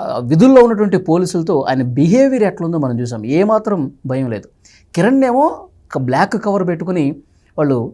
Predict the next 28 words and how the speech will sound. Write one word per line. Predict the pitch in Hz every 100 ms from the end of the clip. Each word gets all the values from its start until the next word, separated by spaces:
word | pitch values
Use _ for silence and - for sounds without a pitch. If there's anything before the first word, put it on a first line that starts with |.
| -
మీడియా | 151 165
ముందు | 156 139
ప్రవేశపెట్టారు. | 120 120 123 123 113 151 - _ _ _ _ _ _ -
ఇతనితో | 135 240 262
పాటు | 247 240
ఇంకొక | 240 233 247 214 147
ఐదుగురిని | 185 214 208
అదుపులోకి | 202 196 220
తీసుకుంటే, | 147 139 123 110 170 302 _ _ _ - 127
ఆ, |
గోరంట్ల | 120 117 151 143 139
మాధవ్, | 113 127 269 - -
ఆ | 131
ఐదుగురిని | 156 254 240 233 226 196
పెట్టారు | 214 - 165 185
కానీ | 139 123 196
మీడియా | 190 156 139
ముందు, | 127 170 302 - _ _ _ _
మాధవ్ను | 160 165 185 180
మాత్రం | 156 208 240
మీడియా | 151 143
ముందుకు | 127 143
తీసుకురాలేదు. | 139 117 - 113 95 87 _ _ -
ఏంటి | 175 262 233
ఆయనకి | 170 147
ఇచ్చినటువంటి | 135 175 160 139
వెసులుబాటు | 117 180 165 147
ఏంటి? | 127 117 170